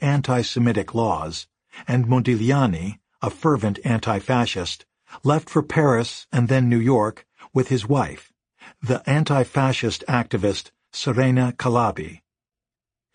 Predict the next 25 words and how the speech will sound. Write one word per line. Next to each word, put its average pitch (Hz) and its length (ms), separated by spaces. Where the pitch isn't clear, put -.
He 147 100
supported 196 540
his 151 160
growing 127 360
family 107 560
by 117 220
bookselling 85 720
while 104 200
studying. 87 680
He 147 160
took 151 220
a 127 60
series 180 500
of 117 140
teaching 117 400
posts - 580
before 156 320
becoming 139 460
a 113 40
professor 147 600
of 127 200
economics 120 760
at 131 120
the 127 80
Massachusetts 135 880